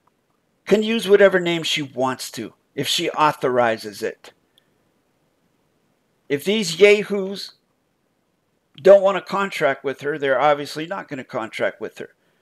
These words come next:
But that's the name she chooses to use as the authority of her construct. Then if you want to contract with her,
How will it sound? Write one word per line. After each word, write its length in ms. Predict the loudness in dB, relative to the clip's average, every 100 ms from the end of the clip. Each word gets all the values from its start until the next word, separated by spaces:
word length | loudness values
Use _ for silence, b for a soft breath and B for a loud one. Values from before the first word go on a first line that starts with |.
| _
But 140 | -10 2
that's 240 | 2 2
the 100 | -2
name 220 | -2 -2
she 160 | -4 -6
chooses 440 | -2 -4 -4 -10
to 120 | -8 -6
use 320 | -2 -2 2
as 220 | 2 2
the 160 | -2 -4
authority 480 | -2 2 2 2
of 260 | 0 0 0 _
her 580 | 0 6 6 6 0 -6 _ _ _ _ _ _
construct. 760 | -2 -2 -2 -6 -6 -6 -18 -20 _ _ _ _ _ _ _ _ _ _ _ _ _
Then 140 | -2 0
if 120 | 0
you 120 | 0
want 140 | 2 0
to 40 |
contract 640 | -2 -2 -2 0 2 2
with 200 | -2 -8
her, 500 | -4 0 2 2 0